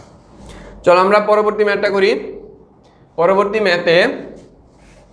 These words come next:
আমরা পরবর্তী ম্যাথটা করি। পরবর্তী ম্যাথ ছাব্বিশ নম্বর কি বলছে যে x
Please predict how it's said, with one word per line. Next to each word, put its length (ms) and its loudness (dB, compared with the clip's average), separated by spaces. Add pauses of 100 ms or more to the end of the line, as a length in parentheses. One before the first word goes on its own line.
(2000)
আমরা 220 0
পরবর্তী 400 0
ম্যাথটা 320 -2
করি। 180 0 (520)
পরবর্তী 420 2
ম্যাথ 160 2 (240)
ছাব্বিশ 320 0 (100)
নম্বর 300 2 (520)
কি 80 0 (100)
বলছে 240 2 (120)
যে 120 2 (1120)
x 20 -6